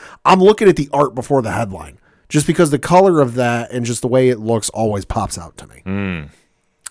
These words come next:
Speaker 2: No, I mean, I, I, that's a great pick, especially Power Rangers, especially, uh, out this week, too, the latest edition with The Darkest Hour
Speaker 1: Yeah.
Speaker 2: going on right now. So amazing work always happening. Shout out to everybody at Boom Studios.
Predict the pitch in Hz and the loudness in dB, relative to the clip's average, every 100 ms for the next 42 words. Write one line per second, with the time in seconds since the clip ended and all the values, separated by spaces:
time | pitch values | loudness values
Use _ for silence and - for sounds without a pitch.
0 | - _ _ _ 95 98 98 92 98 95 | -18 _ _ _ 0 2 2 2 0 -2
1 | 90 98 90 71 104 95 98 98 101 - | 0 -2 -4 -2 -4 -4 -14 -6 -6 -4
2 | 98 92 107 90 - 127 117 101 107 107 | -4 -2 -4 -6 -4 -2 -2 -2 0 0
3 | 107 95 98 - 139 - 120 113 90 101 | -2 -4 -8 -2 -2 0 -4 -2 0 2
4 | 76 110 101 110 - 107 - 127 95 90 | 2 0 -2 -8 -6 -6 -4 -4 -4 -6
5 | _ _ _ 95 98 101 90 95 98 101 | _ _ _ -6 -2 -2 -4 -4 -4 -4
6 | 92 82 82 90 87 - 82 80 69 95 | -8 -8 -4 -4 -4 -8 -4 -4 -8 -10
7 | 104 120 120 98 95 87 85 85 85 82 | -6 -4 -4 -6 -6 -4 -4 -2 -2 -2
8 | 76 92 87 120 117 90 90 92 82 78 | -4 -6 -6 -6 -6 -4 -4 -2 -4 -4
9 | 85 78 80 76 - 123 101 92 90 85 | -4 -6 -10 -10 -4 -2 -2 -4 -4 -6
10 | 82 80 82 80 85 80 71 - | -6 -8 -10 -10 -10 -8 -8 -10